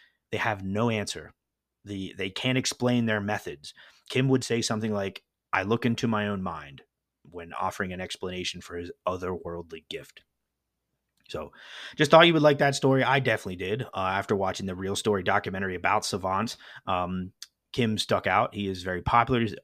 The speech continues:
arguably one of the most popular savants, but you can learn about a whole bunch of other savants, not just Kim. Um, I found out one guy was in a car crash. He got a horrible brain injury. He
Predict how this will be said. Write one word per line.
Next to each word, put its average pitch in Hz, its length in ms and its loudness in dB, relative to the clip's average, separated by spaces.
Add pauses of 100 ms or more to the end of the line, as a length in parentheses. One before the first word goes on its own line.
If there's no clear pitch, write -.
arguably 120 360 6
one 110 120 2
of 107 40 0
the 101 120 0
most - 160 -4
popular 98 360 -2
savants, 98 460 0
but - 300 -6
you 139 60 4
can 165 100 4
learn 151 160 4
about 120 300 4
a - 60 -4
whole 135 240 4
bunch 120 260 0
of 101 80 -4
other 92 140 -2
savants, 87 500 -8
not 101 160 -2
just 95 220 -6
Kim. 101 300 -2 (260)
Um, 87 360 -6
I - 60 -12
found 104 240 0
out 92 140 2
one 107 160 0
guy 101 160 0
was 101 100 -2
in 92 80 -8
a 85 60 -14
car 123 320 2
crash. 117 480 0
He 104 80 -6
got 95 160 -4
a - 120 -10
horrible 110 640 0
brain 113 240 0
injury. 98 480 -4 (240)
He 92 220 -6